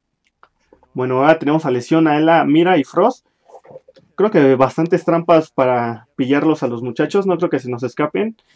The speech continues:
realmente. Pero bueno.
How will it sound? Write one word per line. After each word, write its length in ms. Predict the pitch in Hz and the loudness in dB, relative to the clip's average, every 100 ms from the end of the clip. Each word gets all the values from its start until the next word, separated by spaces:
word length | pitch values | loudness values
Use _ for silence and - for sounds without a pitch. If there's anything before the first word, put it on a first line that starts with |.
| _ _ - | _ _ -6
realmente. 640 | 143 147 160 170 202 277 _ _ - - - _ _ _ _ _ _ _ _ - - _ _ _ | -2 2 2 2 -2 -4 _ _ -20 -20 -20 _ _ _ _ _ _ _ _ -20 -20 _ _ _
Pero 220 | - 127 123 | -2 0 2
bueno. 340 | 135 131 | 2 0